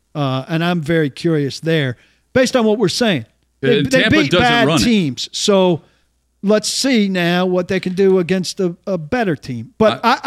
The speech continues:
Speaker 1: I don't, I don't like Tom Brady with, uh, with all these nobodies. I know he'll complete passes, but it's not the same dynamic as Brown and Godwin by any
Speaker 2: No,
Speaker 1: means.
Speaker 2: it, but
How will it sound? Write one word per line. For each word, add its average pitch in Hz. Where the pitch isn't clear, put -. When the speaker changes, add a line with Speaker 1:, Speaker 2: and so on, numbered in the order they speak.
Speaker 1:
I -
don't, 285
I 277
don't 285
like 240
Tom 180
Brady 156
with, 143
uh, 139
with 156
all 147
these 139
nobodies. 127
I 202
know 247
he'll 190
complete 220
passes, 160
but 156
it's 143
not 196
the 160
same 165
dynamic 143
as 123
Brown 135
and 120
Godwin 117
by 123
any 135
Speaker 2:
No, 139
Speaker 1:
means. 110
Speaker 2:
it, 117
but 127